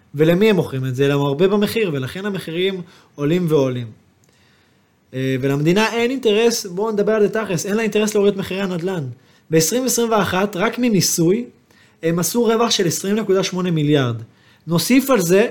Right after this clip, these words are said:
עשרים ותשע נקודה שלושים וחמש מיליארד שקלים שהם עשו ממכירת קרקעות ליזמים. וכמו שאמרתי, הם מוכרים רק למרבה במחיר, ואין להם אינטרס גם שהמחירים ירדו. אבל לדעתי, אם באמת רוצים לעשות פה שינוי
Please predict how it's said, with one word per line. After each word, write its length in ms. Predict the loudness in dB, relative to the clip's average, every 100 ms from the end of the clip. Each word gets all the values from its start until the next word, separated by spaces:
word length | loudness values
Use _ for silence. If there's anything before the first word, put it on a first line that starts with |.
| -2
עשרים 320 | -4 -4 -4
ותשע 300 | 0 0 0
נקודה 300 | -2 0 0
שלושים 360 | 0 -2 -2 -4
וחמש 380 | -4 -2 -2
מיליארד 360 | 0 2 2 0
שקלים 360 | -2 0 0 0
שהם 180 | -4
עשו 400 | -4 2 4 4 0 -18 _ -2
ממכירת 540 | 0 0 0 0 0
קרקעות 400 | -2 2 0 2
ליזמים. 440 | -2 -2 -4 -6 -8 -12 _ _ _ _ _ -10
וכמו 240 | -2 0
שאמרתי, 440 | 2 2 0 0
הם 40 | -2
מוכרים 260 | -2 -6
רק 120 | -8 -8
למרבה 320 | -8 -2 -2
במחיר, 560 | -2 -4 0 0 0 -4 -16 _
ואין 220 | 0 2
להם 180 | 2 2
אינטרס 380 | 0 2 2 2
גם 120 | 0
שהמחירים 480 | -2 -2 -4 -4 -6
ירדו. 260 | -4 -6 -8 -14 _ _ _ _ _ _ _ _ _ 0
אבל 160 | 4
לדעתי, 400 | 6 4 2 0
אם 80 | 2
באמת 280 | 2 2 0
רוצים 240 | 0 0
לעשות 260 | 0 -2 -2
פה 80 | -2
שינוי 460 | 0 2 2 0